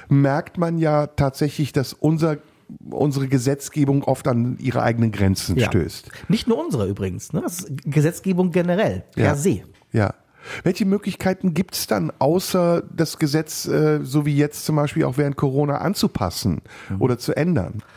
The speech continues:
Speaker 2: Ja, das ist jetzt eine sehr philosophische Frage,
Speaker 1: Ja,
Speaker 2: wirklich. Die kann
Speaker 1: deswegen
Speaker 2: man
Speaker 1: stelle ich
Speaker 2: schwierig,
Speaker 1: sie.
Speaker 2: ja, äh, ganz einfach, weil das ist sehr eng wiederum mit der Demokratie verbunden, ne? Gesetze sind ein Spiegel der Gesellschaft.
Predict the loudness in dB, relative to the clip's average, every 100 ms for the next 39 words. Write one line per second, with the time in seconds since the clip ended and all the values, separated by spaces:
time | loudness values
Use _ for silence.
0 | -20 -20 -20 -20 -20 -20 _ -8 -2 0
1 | 0 -2 0 2 2 4 2 2 0 2
2 | 2 0 -2 -2 -4 -2 0 4 4 6
3 | 2 0 -2 0 2 2 2 2 2 2
4 | 2 4 2 -2 -6 -20 -6 0 0 0
5 | 0 0 0 0 2 4 4 2 0 -2
6 | -2 0 2 2 0 0 2 2 0 0
7 | 0 0 0 -2 -2 -2 0 -2 -2 -4
8 | -8 -12 -8 -2 0 0 0 2 0 0
9 | 0 0 0 -2 0 0 2 2 0 0
10 | 0 0 0 -2 -4 -10